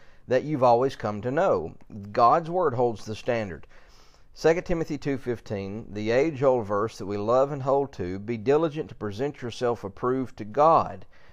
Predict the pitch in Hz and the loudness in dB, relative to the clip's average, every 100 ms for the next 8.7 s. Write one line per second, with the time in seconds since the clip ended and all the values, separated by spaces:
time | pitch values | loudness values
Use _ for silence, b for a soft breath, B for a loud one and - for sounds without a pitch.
0 | b b - 110 131 160 - 117 117 110 | b b 0 4 6 6 4 -2 -2 0
1 | 113 123 117 107 113 160 185 185 131 110 | -2 0 -2 -2 -6 -6 -4 -6 -4 -4
2 | 101 107 87 90 101 98 117 131 147 156 | -4 -6 -6 -8 -6 4 4 6 2 0
3 | 139 107 101 113 127 98 90 92 98 - | 2 2 2 0 -4 -2 -2 -4 -10 -4
4 | 170 139 98 117 117 - - b b b | -2 -2 -4 -6 -6 -8 -18 b b b
5 | b b 143 143 - 135 151 180 147 131 | b b -2 -2 -4 4 6 6 2 6
6 | 143 180 123 110 98 95 95 110 120 123 | 8 8 4 0 2 4 2 0 -2 -2
7 | 127 135 113 120 113 120 113 113 117 131 | -2 -4 -4 0 2 2 0 0 4 4
8 | 131 107 98 92 85 - | 2 -2 -2 -6 -8 -10